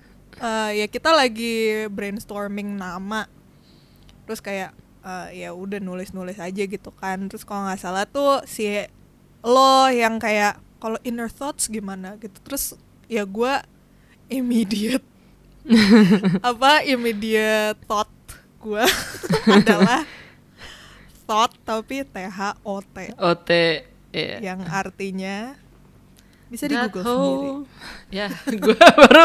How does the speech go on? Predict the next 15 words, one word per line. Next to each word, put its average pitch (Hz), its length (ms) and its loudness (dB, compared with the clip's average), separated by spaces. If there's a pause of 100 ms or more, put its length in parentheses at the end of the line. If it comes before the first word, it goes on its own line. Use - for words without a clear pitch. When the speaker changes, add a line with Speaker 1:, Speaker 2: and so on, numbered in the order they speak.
Speaker 2:
ngomong. 262 180 12
Speaker 1:
That, 277 220 8 (160)
<laughs> 359 160 6
ya 269 100 6
udah, 294 260 2 (200)
that 208 260 -4
hoe 247 280 2
over 226 200 0
there, 208 320 -4
oke? 220 400 -4 (200)
Speaker 2:
Ya, 185 420 4 (160)
that 180 260 0
hoe 170 240 2
over 175 160 -4
there. 156 220 -8